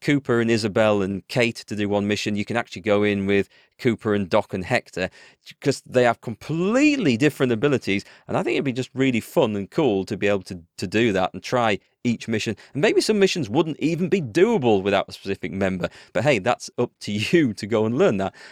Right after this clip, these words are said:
I just think it'd be nice to be able to use more team members in more situations. But that's just a, a,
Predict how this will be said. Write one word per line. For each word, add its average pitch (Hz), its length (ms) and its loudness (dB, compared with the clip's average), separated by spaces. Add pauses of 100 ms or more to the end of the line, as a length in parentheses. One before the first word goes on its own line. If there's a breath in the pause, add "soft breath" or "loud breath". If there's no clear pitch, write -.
I - 80 -2
just - 80 -8
think 208 120 0
it'd 160 80 -2
be 143 120 0
nice 123 300 0
to 110 100 -8
be 110 80 0
able 107 120 2
to - 140 -10
use 107 520 0 (340 soft breath)
more 107 240 2
team 107 240 0
members 98 280 0
in 95 120 -2
more 95 160 0
situations. 85 680 -6
But 160 160 -4
that's - 260 0
just - 280 -6
a, 147 240 0
a, 110 80 0